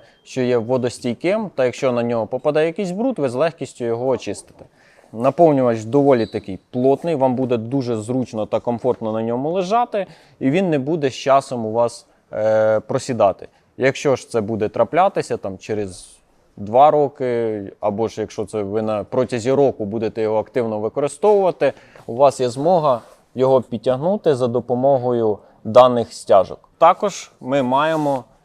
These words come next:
підголовник, або ще, як її кажуть, подушка. Якщо ви її забули,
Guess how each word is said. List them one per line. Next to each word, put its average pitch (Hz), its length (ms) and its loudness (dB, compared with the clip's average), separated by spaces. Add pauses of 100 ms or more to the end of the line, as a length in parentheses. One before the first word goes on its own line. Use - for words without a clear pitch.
(100)
підголовник, 147 720 -2
або 127 200 0
ще, - 220 -8
як 104 340 -2
її 107 140 -4
кажуть, 98 360 -6 (100)
подушка. 180 480 -4
Якщо 131 360 0
ви 120 120 -2
її 120 140 -2
забули, 233 560 -4